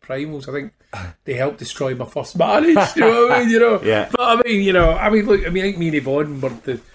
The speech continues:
Speaker 1: architects of our own design, do you know
Speaker 2: Yeah,
Speaker 1: what I mean?
Speaker 2: yeah.
Speaker 1: You know, but I was like, but, uh,
Speaker 2: But that certainly didn't help.
Speaker 1: But I don't think it helped that
Speaker 2: No.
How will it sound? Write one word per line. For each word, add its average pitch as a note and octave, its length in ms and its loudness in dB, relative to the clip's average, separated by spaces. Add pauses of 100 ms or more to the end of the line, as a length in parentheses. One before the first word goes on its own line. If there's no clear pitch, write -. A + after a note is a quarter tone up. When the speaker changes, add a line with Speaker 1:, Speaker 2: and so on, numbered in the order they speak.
(160)
Speaker 1:
architects B2+ 640 -10
of B2 120 -8
our A#2 60 -6
own A2+ 100 -8
design, A#2+ 480 -10
do C3 80 -8
you - 60 -2
know G#2 60 0
Speaker 2:
Yeah, F#2+ 60 2
Speaker 1:
what F2 40 -2
I F2 60 -2
mean? E2+ 80 -4
Speaker 2:
yeah. E2 60 -2
Speaker 1:
You D#2 60 -4
know, B2+ 140 -6
but C#3+ 160 -8
I D3+ 60 -6
was D3 100 -6
like, D#3 260 -6 (560)
but, D3+ 180 -4
uh, A#2+ 600 -2
Speaker 2:
But - 60 -4
that F#2+ 200 -4
certainly F#2 300 -8
didn't E2 220 -10
help. E2+ 280 -10
Speaker 1:
But F#3 140 0
I E3+ 40 -2
don't A3+ 160 -4
think E3+ 120 -8
it D3 120 -6
helped C3+ 360 -4
that C3 160 -8
Speaker 2:
No. E2+ 240 -8